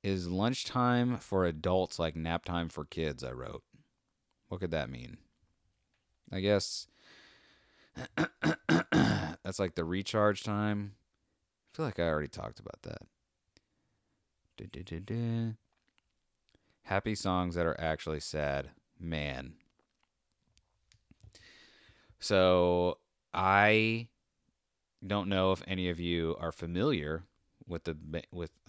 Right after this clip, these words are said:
would you call 'em a band or a rap group? Outkast. Uh, they have the song Hey Ya. And Hey Ya is one of my favorite songs for a lot of reasons. And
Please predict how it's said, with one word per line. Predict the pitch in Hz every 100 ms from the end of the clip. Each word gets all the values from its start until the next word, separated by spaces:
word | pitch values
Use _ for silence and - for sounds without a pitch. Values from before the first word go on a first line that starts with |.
| 95 -
would | 92
you |
call | - 139
'em | 120
a |
band | 80 85 92 95 95
or | 82
a |
rap | 76 80 87 76 76
group? | 80 82 104 - _ _ _ _
Outkast. | - 85 - 104 110 113 - - _ _ _ _ _ _ _ _ -
Uh, | 87 82 80
they | -
have | 92 110
the | 131
song | - 120 113
Hey | 95 95 95
Ya. | 85 76 65 62 - _ _ _ _
And | 87 87 87 80
Hey | 104 143
Ya | 117 113
is | 107
one | 95 101
of |
my | 87
favorite | - 92 95 95
songs | 90 80 82 85 -
for | 82
a |
lot | 80 82
of | 85
reasons. | 78 73 73 76 - _ _ _ _ _ _ -
And | 85 82 80 78 78 78